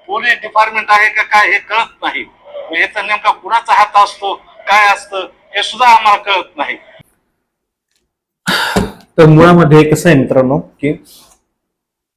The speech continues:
Speaker 2: प्रकरण काय आहे डिटेलिंग आपल्याला माहिती नाही. आपण आज जे आपल्या समोर जी बातमी आलेली आहे,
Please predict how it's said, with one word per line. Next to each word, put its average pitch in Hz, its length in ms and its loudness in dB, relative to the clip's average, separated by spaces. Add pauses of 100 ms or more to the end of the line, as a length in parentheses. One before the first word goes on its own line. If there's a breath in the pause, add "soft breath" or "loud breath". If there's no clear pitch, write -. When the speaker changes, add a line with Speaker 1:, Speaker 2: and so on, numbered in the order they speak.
(840)
Speaker 2:
प्रकरण 190 440 4
काय 180 220 6
आहे 156 400 6
डिटेलिंग 160 540 2
आपल्याला 143 300 -2
माहिती 123 320 -6
नाही. - 220 -20 (520)
आपण 175 460 2 (800)
आज 160 400 4 (500)
जे 143 100 4
आपल्या 143 240 2
समोर 156 640 2
जी 135 80 2
बातमी 131 380 2
आलेली 139 380 6
आहे, 143 180 6